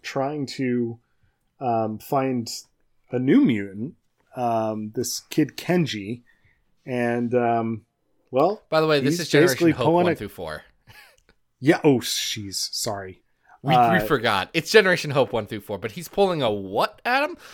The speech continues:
Speaker 2: Kieran Gillen and Salvador
Speaker 1: <laughs>
Speaker 2: Espen do this one.
Speaker 1: he's,
Speaker 2: He's
Speaker 1: he's
Speaker 2: pulling
Speaker 1: pulling
Speaker 2: a
Speaker 1: a,
Speaker 2: what,
Speaker 1: a,
Speaker 2: Adam?
Speaker 1: a, a Kaneda, like, Kaneda! He's turning into, like, the, the monster guy. Um, and, oh,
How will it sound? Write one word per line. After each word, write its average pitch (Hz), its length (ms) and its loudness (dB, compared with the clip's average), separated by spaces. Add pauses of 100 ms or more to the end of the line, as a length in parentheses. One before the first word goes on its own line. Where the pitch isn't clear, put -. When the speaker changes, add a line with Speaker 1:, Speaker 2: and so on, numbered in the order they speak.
(140)
Speaker 2:
Kieran 196 240 2
Gillen 175 260 6
and 151 100 -4
Salvador 143 400 4
Speaker 1:
<laughs> - 20 8
Speaker 2:
Espen 113 480 4 (160)
do 117 140 -4
this 107 180 -4
one. 101 120 -4
Speaker 1:
he's, 240 180 4
Speaker 2:
He's - 120 0
Speaker 1:
he's 233 100 4
Speaker 2:
pulling 175 180 8
Speaker 1:
pulling 185 220 8
Speaker 2:
a 254 80 4
Speaker 1:
a, - 20 4
Speaker 2:
what, - 180 6
Speaker 1:
a, 202 40 4
Speaker 2:
Adam? 269 320 4 (500)
Speaker 1:
a, 170 100 0
a 160 40 2
Kaneda, 131 800 4
like, 143 340 2
Kaneda! 330 880 2
He's 208 360 -2
turning 170 480 2
into, 185 760 4 (220)
like, 170 260 0 (140)
the, 175 320 0 (240)
the 170 80 -2
monster 170 520 -2
guy. 120 520 -2
Um, 127 720 -2
and, 139 340 -4
oh, 160 220 6